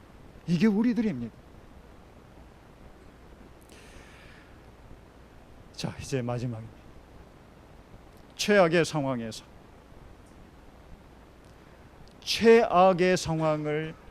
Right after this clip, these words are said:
하나님의 선한 계획을 이루는 도구로, 계기로 삼는 하나님. 불가능한 상황 속에서도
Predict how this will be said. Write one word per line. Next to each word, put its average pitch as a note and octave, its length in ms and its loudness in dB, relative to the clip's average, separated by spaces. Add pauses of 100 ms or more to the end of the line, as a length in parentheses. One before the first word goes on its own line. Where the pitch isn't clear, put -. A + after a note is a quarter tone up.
(200)
하나님의 C#3+ 500 0
선한 C3+ 520 -6
계획을 A#2+ 640 -6
이루는 A#2+ 580 -8 (400)
도구로, A2+ 520 -8 (100)
계기로 C3 480 -4
삼는 A#2 500 -10
하나님. G2+ 300 -16 (2500)
불가능한 F3 800 4
상황 C#3 380 -4
속에서도 A#2+ 880 -6